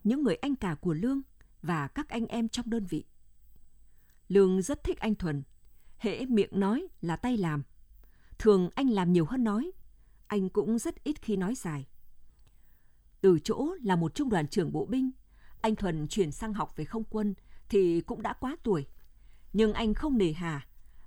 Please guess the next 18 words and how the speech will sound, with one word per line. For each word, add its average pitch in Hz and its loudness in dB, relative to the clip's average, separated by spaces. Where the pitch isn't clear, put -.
và 185 0
anh 285 -2
đã 240 0
học - -4
lái 196 0
được 233 -2
các - -8
loại 196 -2
máy 196 -2
bay 226 -2
chiến 226 -4
đấu 226 -2
phản 147 -4
lực 156 -6
mới 202 0
nhất. 311 -4
Có 202 -2
lẽ 202 -4